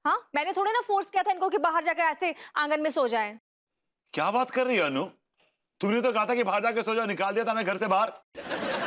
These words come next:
Speaker 2: और तुम इतनी कठोर दिल की कैसे हो गई हो अनु यार?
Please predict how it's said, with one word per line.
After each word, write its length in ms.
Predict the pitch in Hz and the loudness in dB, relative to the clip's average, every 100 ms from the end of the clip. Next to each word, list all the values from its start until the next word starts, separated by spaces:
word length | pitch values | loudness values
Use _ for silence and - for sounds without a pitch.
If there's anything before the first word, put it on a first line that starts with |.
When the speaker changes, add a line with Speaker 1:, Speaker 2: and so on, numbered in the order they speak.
| - - - - - | -4 -4 -4 -4 -2
Speaker 2:
और 40 | 247 | -2
तुम 160 | 294 - - - - - - - - - _ | -2 -4 -14 -16 -18 -20 -20 -20 -20 -20 _
इतनी 240 | 202 - 262 | -8 -4 -6
कठोर 500 | - - 175 214 240 | -4 -4 -2 0 0
दिल 180 | 220 202 | 0 0
की 100 | 247 | 0
कैसे 340 | 208 202 233 | 0 0 2
हो 160 | 277 247 | 4 4
गई 140 | 170 | 4
हो 100 | 127 | 2
अनु 220 | 117 127 | 2 0
यार? 180 | 127 | 0